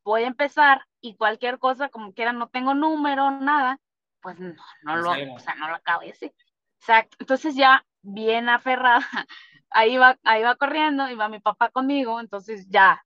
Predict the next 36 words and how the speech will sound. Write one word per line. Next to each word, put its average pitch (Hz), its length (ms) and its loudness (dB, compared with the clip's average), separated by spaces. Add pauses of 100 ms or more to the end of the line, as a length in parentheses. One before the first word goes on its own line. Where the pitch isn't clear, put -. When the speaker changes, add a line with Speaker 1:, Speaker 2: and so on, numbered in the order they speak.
(100)
Speaker 1:
terminamos 226 580 0
el 285 80 -2
maratón, 262 400 2 (500)
y 220 80 -18
fue 220 320 -8
como 247 340 -6
que, 190 120 -12
"Guau, 220 280 2 (380)
qué 233 80 -14
increíble", 277 560 0
¿no? 226 220 -2
O - 40 -2
sea, 202 200 -4 (280)
sí 226 120 -18
puedo, 302 540 2 (560)
eh, 196 280 -4
nomás, 208 540 0
obviamente, 233 680 -2
hay 208 140 -4
que, 190 480 -6 (220)
pues, 262 180 -4
entrenar 196 600 0
y 214 40 -6
demás. 220 300 -2
Ya 190 160 -6
me 196 120 -10
fui 196 140 -18
con 180 180 -6
un 180 180 -10
coach, 277 540 6 (420)
este, 175 840 -2 (520)
bajé 208 760 -2 (120)
planes 202 380 0
de 190 80 -10
nutrición, 277 680 2
todo, 247 280 0